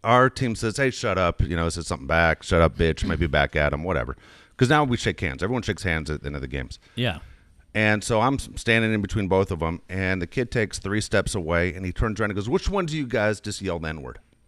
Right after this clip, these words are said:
Speaker 2: Oh.
Speaker 1: And I said, "Dude, nobody yelled the N-word." I go, "I'm standing right here. No one on my team talks like that."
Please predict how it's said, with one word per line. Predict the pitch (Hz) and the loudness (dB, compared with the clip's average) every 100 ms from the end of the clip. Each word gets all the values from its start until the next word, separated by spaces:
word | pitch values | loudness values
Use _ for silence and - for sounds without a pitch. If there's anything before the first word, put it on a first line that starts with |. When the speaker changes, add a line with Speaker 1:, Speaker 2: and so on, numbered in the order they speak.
| _ _ _ - | _ _ _ 4
Speaker 2:
Oh. | 180 165 113 - | 6 6 0 -6
Speaker 1:
And | 107 | -4
I | 101 | -2
said, | 107 113 104 - - | -2 -2 -4 -6 -6
"Dude, | 135 117 | -2 0
nobody | 131 175 123 | -2 -6 -2
yelled | 90 87 69 | 0 -2 -4
the | |
N-word." | 73 65 65 - | -10 -12 -14 -12
I | 104 | -8
go, | 143 | -6
"I'm | 135 | -4
standing | - 175 104 | -4 -4 -4
right | 85 | -4
here. | 78 69 - | -6 -10 -8
No | 120 | -4
one | 180 | -2
on | 175 | -2
my | 143 | -2
team | - 127 85 | -4 -8 -6
talks | 82 - 76 | -8 -10 -12
like | 73 | -12
that." | 76 67 | -12 -14